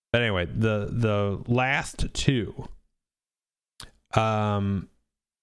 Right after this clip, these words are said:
you don't really wanna do those unless your,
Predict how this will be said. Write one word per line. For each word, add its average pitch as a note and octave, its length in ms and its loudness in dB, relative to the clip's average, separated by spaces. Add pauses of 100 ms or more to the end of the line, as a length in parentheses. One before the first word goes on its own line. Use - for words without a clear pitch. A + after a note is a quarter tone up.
(300)
you A#2+ 160 2
don't C3 320 2
really B2+ 280 2
wanna A#2 220 0
do A#2 200 0
those G#2+ 400 0 (140)
unless A#2 440 0
your, G#2 540 0